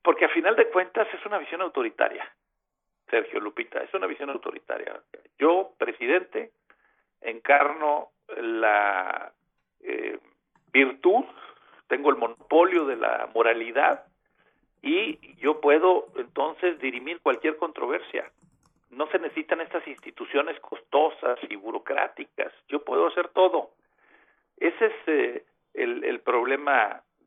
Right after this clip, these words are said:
del presidente López Obrador, a mi juicio, que además de que es autoritario, eh, su autoritarismo tiene un ingrediente moral. Él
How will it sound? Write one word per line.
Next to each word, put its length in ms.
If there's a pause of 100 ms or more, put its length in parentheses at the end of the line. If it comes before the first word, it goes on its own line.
del 100
presidente 400
López 300
Obrador, 340
a 60
mi 120
juicio, 420 (440)
que 100
además 400 (200)
de 140
que 200
es 100
autoritario, 1000
eh, 300 (280)
su 80
autoritarismo 920 (180)
tiene 200
un 100
ingrediente 920 (400)
moral. 720
Él 320